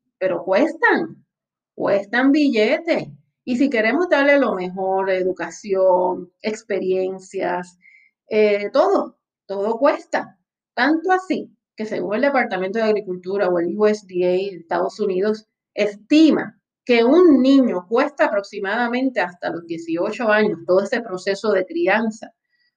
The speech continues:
aproximadamente doscientos ochenta y cuatro mil quinientos setenta. Y ese es uno, mi gente. Sí es cierto que si tienes más,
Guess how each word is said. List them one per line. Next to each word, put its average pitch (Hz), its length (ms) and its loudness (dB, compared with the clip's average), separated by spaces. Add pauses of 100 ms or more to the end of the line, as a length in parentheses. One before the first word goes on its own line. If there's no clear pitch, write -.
(120)
aproximadamente 220 1080 2
doscientos 233 640 -6
ochenta 208 520 -2
y 185 40 -10
cuatro 180 380 -6
mil 220 280 -6 (120)
quinientos 220 840 -2
setenta. 165 640 -4 (1160)
Y 185 100 -2
ese 220 160 0
es 262 40 4
uno, 285 320 6
mi 214 180 2
gente. 240 540 0
Sí 277 240 -2
es 294 160 0
cierto 254 380 0
que 175 280 -4 (160)
si - 180 -6
tienes 220 260 2
más, 220 420 0